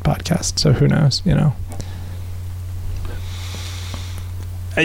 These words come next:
having, having a unified, like, hardware and software sort of solution seems smart because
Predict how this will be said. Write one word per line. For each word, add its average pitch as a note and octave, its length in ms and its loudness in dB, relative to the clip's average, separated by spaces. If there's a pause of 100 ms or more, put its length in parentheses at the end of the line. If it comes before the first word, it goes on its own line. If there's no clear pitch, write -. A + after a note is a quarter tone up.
(120)
having, F#3 420 8
having E3+ 380 6
a F#3+ 60 8
unified, D3 840 6 (140)
like, B2 280 4 (180)
hardware C3 520 6
and B2 260 4
software A#2 640 4 (180)
sort B2+ 200 4
of A#2+ 80 2
solution A#2+ 720 4
seems B2 580 4 (960)
smart - 720 2 (340)
because B2 720 4